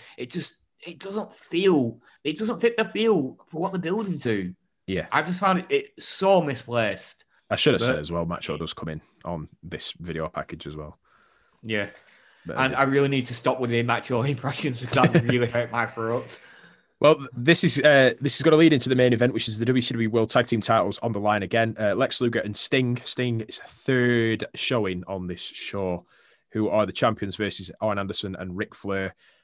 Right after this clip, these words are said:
Speaker 2: Um, obviously, it's for the titles. Originally, it wasn't because obviously it was Renegade and Joe Gomez. Uh, Miss Elizabeth and Woman have obviously, obviously come out with the Horsemen.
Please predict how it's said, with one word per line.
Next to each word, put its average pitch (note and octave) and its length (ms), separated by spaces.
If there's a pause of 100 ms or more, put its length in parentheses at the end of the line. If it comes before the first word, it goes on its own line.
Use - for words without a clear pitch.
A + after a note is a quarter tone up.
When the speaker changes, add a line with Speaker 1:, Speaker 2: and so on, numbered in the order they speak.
(120)
Speaker 2:
Um, F#2+ 400 (600)
obviously, A2+ 340
it's - 100
for B2+ 200
the G#2+ 80
titles. G#2+ 720 (560)
Originally, A#2 460
it F#2 80
wasn't A#2 400
because - 260
obviously F#2+ 300
it F2 40
was - 120
Renegade F2+ 480
and F2 120
Joe F2 220
Gomez. F2+ 480 (720)
Uh, G#2 220 (340)
Miss A#2+ 180
Elizabeth G2 320
and G2 80
Woman F#2+ 160
have F2+ 80
obviously, F2+ 340
obviously G#2 280
come G2+ 120
out F#2 120
with F2 80
the - 80
Horsemen. F#2 400